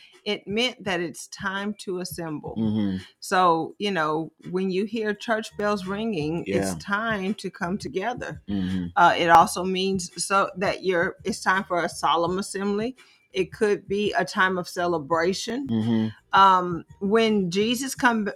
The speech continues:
Speaker 1: comes back, the Bible says that <clears throat> he's gonna come with a shout
Speaker 2: Right.
Speaker 1: and with the blast of a trumpet.
Speaker 2: Mm-hmm.
Speaker 1: And so, you know, one thing that has co-, come out of the church, because, you know, we have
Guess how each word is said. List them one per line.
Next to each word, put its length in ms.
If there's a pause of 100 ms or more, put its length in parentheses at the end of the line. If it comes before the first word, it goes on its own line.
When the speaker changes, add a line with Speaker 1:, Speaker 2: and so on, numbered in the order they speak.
(160)
Speaker 1:
comes 300
back, 480 (180)
the 100
Bible 360
says 380
that 240 (140)
<clears throat> 120
he's 460
gonna 240
come 360
with 200 (160)
a 120
shout 840
Speaker 2:
Right. 280 (140)
Speaker 1:
and 180
with 220
the 80
blast 720
of 180
a 60
trumpet. 760
Speaker 2:
Mm-hmm. 460
Speaker 1:
And 180
so, 340
you 180
know, 120
one 300
thing 260
that 300
has 240
co-, 260 (140)
come 260 (120)
out 200
of 160
the 120
church, 500
because, 540 (100)
you 160
know, 140
we 220
have 280